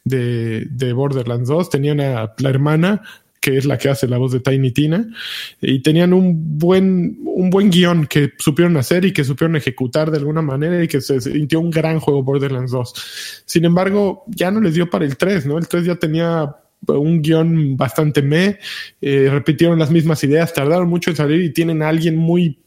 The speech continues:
peligroso ahí que se llama Randy Pitchford, que tiene un hambre de reflectores cabroncísima. Basta verlo. Ahora lo, que, creo que aquí vale la pena mencionar la conferencia de,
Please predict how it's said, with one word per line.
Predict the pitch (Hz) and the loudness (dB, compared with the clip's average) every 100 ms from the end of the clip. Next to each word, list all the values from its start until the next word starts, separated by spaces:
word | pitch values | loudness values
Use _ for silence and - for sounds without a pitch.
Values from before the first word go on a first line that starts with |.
| _ - | _ -4
peligroso | 147 147 151 156 156 | -4 -2 -4 -4 0
ahí | 147 | 0
que | 160 | 2
se | 156 | 0
llama | 156 156 | 0 0
Randy | 147 160 | 0 0
Pitchford, | - 160 - 160 180 185 - - - | 0 -2 0 0 -2 -4 -12 -12 -6
que | 143 135 131 131 123 | 0 2 2 0 0
tiene | 165 185 | 0 2
un | 180 | 2
hambre | 180 185 180 | 2 2 4
de | 165 147 | 4 2
reflectores | 147 - 143 - 147 160 170 | 0 0 -4 -2 -2 0 -2
cabroncísima. | - 139 139 143 175 160 151 139 143 | -6 -6 -2 -2 0 0 0 0 -2
Basta | 147 156 - 160 143 143 - 151 - _ | -2 -2 -2 -4 -6 -8 -12 -14 -16 _
verlo. | 151 170 165 175 - - - | 0 2 2 -2 -4 -14 -4
Ahora | 139 170 | 0 2
lo, | 170 156 - 143 - - - 156 | 2 2 0 -4 -8 -10 -8 -4
que, | - | 0
creo | 226 233 | 2 2
que | 277 | 2
aquí | - | 2
vale | 214 220 214 | 2 4 2
la | 170 | 2
pena | 185 190 | 0 0
mencionar | 170 139 165 185 | 0 -2 -2 -2
la | 180 | -4
conferencia | 170 147 151 165 175 | -4 -2 -2 -2 -2
de, | 156 139 120 | -2 -2 -4